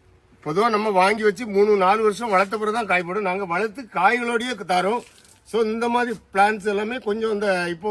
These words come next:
வந்து நமக்கு கிறிஸ்மஸ் பண்டிகை காலங்கள்ல கொஞ்சம் ஆஃபர்ல கொடுப்போம். அது நாங்க ஆஃபர் நீ போட்டாலும் சரி போடாட்டாலும் சரி, கிறிஸ்மஸ்,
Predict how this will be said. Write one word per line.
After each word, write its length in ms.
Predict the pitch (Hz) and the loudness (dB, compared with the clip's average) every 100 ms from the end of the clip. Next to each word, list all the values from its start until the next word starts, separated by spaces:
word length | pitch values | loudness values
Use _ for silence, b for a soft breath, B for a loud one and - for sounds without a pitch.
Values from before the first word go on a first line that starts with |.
| 208 | -2
வந்து 160 | 220 | -2
நமக்கு 220 | 208 202 185 | -4 -4 -6
கிறிஸ்மஸ் 340 | 196 170 185 123 - | -8 -6 -6 -8 -8
பண்டிகை 320 | 160 190 240 240 | -6 -4 -2 0
காலங்கள்ல 440 | 220 196 190 190 247 208 | 2 0 0 -2 -2 -4
கொஞ்சம் 260 | 196 214 175 170 | -4 -4 -2 -2
ஆஃபர்ல 320 | 208 220 208 180 | -2 -2 -2 -4
கொடுப்போம். 280 | 139 123 - b b b b | -6 -10 -14 b b b b
அது 160 | 151 165 | -6 -4
நாங்க 160 | 185 175 180 | -2 0 2
ஆஃபர் 260 | 202 220 214 | 0 0 -2
நீ 60 | 165 | -4
போட்டாலும் 400 | 185 185 196 202 | -6 -2 -2 -2
சரி 140 | 202 185 | -4 -2
போடாட்டாலும் 420 | 190 190 185 180 170 | -2 0 -2 -4 -4
சரி, 140 | 180 240 _ b b b b b _ | -6 -8 _ b b b b b _
கிறிஸ்மஸ், 420 | 180 175 190 190 | -8 -2 0 2